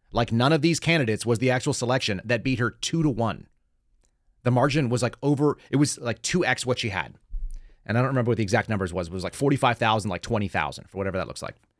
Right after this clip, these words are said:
Just awful, awful performance, and she just can't accept it.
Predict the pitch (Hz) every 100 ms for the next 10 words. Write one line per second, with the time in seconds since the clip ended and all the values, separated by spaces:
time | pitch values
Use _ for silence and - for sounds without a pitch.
0 | _ - - - - _ _ _ _ _
1 | _ - 131 127 85 - - 143 160 156
2 | 143 139 120 98 87 - 104 95 - 101
3 | 87 - - -